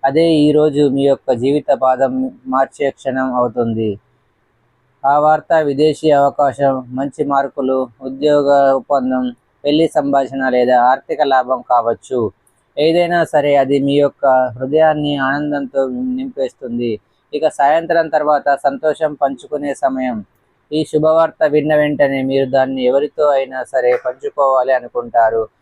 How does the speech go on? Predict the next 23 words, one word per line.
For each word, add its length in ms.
మొదట 240
మీరు 340
మీ 160
తల్లిదండ్రులకు 720
కానీ 420
లేదా 420
జీవిత 300
భాగస్వామికి 760
కానీ 180
చెబుతారు. 580
వారి 300
కళ్ళల్లో 580
ఆనంద 420
బాష్పాలు 520
వస్తాయి. 560
గర్వంతో, 560
ప్రేమతో 680
మీ 140
జీవితంలో 600
కష్టకాలం 720
ముగిసిందని 600
వారు 260
అనుకుంటారు. 840